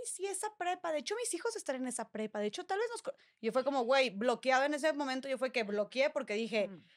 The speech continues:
Speaker 1: "No, pues tiene una co-, ah, tiene alguna conexión con mi círculo social", me bloqueé. Y por último, para acabarla de joder,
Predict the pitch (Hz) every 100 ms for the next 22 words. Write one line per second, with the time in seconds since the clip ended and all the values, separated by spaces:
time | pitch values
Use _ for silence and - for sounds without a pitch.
0 | _ - 262 226 214 220 233 247 269 277
1 | - 202 214 240 240 254 269 240 - 254
2 | 247 233 220 202 214 240 220 208 269 302
3 | 220 214 196 185 - - - - _ 277
4 | 302 392 427 440 480 508 - _ - 220
5 | 226 240 269 294 311 - - - 196 202
6 | 202 208 339